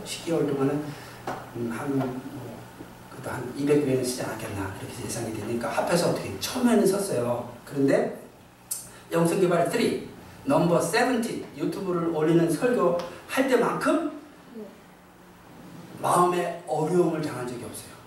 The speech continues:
마음에 거의 뭐 아주 그냥 모욕도 그런 모욕을, 네? 다녔기 전에 받은 경험이 없어요.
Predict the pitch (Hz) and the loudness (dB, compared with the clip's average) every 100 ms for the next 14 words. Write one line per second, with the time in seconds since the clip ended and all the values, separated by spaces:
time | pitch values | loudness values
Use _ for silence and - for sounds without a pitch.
0 | - - - - - - - - 110 110 | -20 -20 -20 -20 -20 -20 -18 -12 -8 -6
1 | 127 233 - 123 135 147 - - 135 143 | -6 -8 -4 0 4 4 2 0 -4 -6
2 | - - - - - - 135 143 131 127 | -6 -2 -2 -4 -6 -6 -2 -2 0 -2
3 | 107 - 117 139 160 151 - - - 147 | -4 -6 2 4 6 2 0 -6 -4 -2
4 | 151 147 135 135 143 - - - - 196 | 2 4 6 4 4 0 -4 -10 -8 -4
5 | - - - - - - 160 165 - 147 | -4 -6 -16 -14 -4 0 2 2 0 0
6 | 135 139 139 - - - - - 139 139 | 4 4 4 0 -8 -14 -6 -4 2 4
7 | 139 143 139 - - - - - | 6 4 2 4 4 2 0 -2